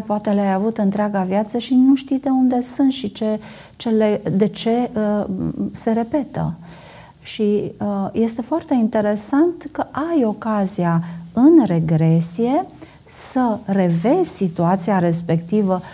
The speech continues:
prin ochii divinității, prin ochii iubirii necondiționate. Și vezi totul prin, prin această perspectivă mai înaltă,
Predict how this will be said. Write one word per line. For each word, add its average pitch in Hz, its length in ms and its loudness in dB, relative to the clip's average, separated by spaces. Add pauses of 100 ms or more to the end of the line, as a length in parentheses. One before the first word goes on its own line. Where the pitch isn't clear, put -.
(240)
prin 240 500 4
ochii 196 520 -2
divinității, 160 800 4
prin 220 340 0
ochii 196 440 -2
iubirii 170 380 4
necondiționate. 160 1200 4 (600)
Și 202 500 -2 (580)
vezi 240 320 2
totul 226 260 -2
prin, 202 180 -6 (200)
prin 196 180 -2
această 202 320 -4
perspectivă 196 540 -2
mai 190 320 4
înaltă, 160 840 2